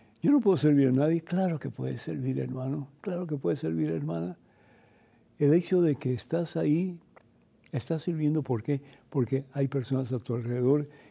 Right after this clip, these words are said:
que están profundizando en su valor de paciencia. Y eso es un gran don, el que yo pueda tener un poco más de paciencia con las personas que me rodean.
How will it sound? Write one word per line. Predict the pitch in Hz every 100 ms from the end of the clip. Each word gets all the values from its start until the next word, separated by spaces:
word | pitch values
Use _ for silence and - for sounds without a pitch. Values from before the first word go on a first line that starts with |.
| _
que | -
están | 120 135 139 135
profundizando | 131 117 123 117 113 - 131 127 131 185
en | 135 120
su | - - 143 151 156 156 _ _ _ _ _ _
valor | 127 127 120 123
de | 117 120
paciencia. | 117 - 120 120 113 123 110 - _ _ _ _ _ _ _ _ _ _
Y | -
eso | 113 -
es | -
un | 143
gran | 131 131 131
don, | 127 160 113 - _ _ _ _ _ _ _ _
el | 127
que | 123
yo | 127
pueda | 127 143 151
tener | 143 143 143
un | 147 135
poco | - 160 151
más | 151 147 143
de | 131
paciencia | - 104 - 180 220 208 196
con | 175 135
las | 120
personas | - 110 127 120
que | - 127
me | 120
rodean. | 113 117 123 123